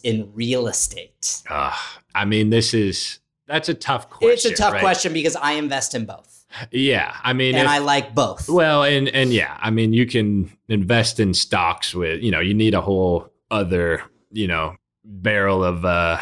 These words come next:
Speaker 2: of money to invest in real estate,
Speaker 1: Right.
Speaker 2: right? So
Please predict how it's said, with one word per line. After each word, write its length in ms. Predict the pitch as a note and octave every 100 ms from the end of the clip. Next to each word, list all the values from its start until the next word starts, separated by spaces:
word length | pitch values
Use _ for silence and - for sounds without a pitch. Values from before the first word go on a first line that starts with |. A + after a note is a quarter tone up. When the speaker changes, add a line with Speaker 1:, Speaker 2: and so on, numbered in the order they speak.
| -
Speaker 2:
of 160 | G#2+ F#2
money 320 | G2+ F2+ D#2+
to 80 | E2
invest 460 | D#2 D#2 F2 -
in 120 | D#2+ D2+
real 180 | C#2 C2+
estate, 340 | - D2 C#2
Speaker 1:
Right. 120 | G2+
Speaker 2:
right? 240 | F2 F2 - -
So 420 | - G2 F2+ F2